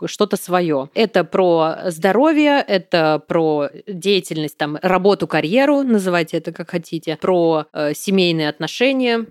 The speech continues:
там, личные отношения, семья, отдых, развлечения, финансы, личностный рост, творчество и друзья, окружение, вот такое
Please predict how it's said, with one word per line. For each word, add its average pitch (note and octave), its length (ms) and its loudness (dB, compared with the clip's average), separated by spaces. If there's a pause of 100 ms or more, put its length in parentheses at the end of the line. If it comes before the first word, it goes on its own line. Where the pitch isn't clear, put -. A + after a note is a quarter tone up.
(120)
там, E3+ 160 -4
личные G3+ 340 2
отношения, D#3 480 -2
семья, A#3 480 0
отдых, F#3 380 0
развлечения, A3+ 840 -2
финансы, F#3+ 1000 0
личностный E3+ 640 -4
рост, B3+ 380 0 (120)
творчество G3 680 0
и G3+ 260 0
друзья, F3 460 2
окружение, E3+ 640 -2
вот C#3+ 180 -12
такое D#3 420 -4